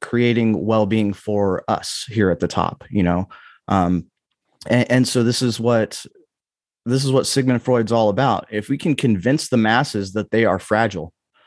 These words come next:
and that they need guidance, and, you know, um, then they, they don't even have to go through with, like, like, a legitimate coup. You know what I mean? They don't have to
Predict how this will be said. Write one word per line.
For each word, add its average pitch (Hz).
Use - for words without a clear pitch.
and 107
that 98
they 113
need 113
guidance, 90
and, 101
you 113
know, 104
um, 92
then 135
they, 139
they 135
don't 151
even 143
have 139
to 139
go 127
through 139
with, 131
like, 113
like, 107
a 113
legitimate 117
coup. 190
You 127
know 123
what 120
I 117
mean? 123
They 135
don't 147
have 135
to 127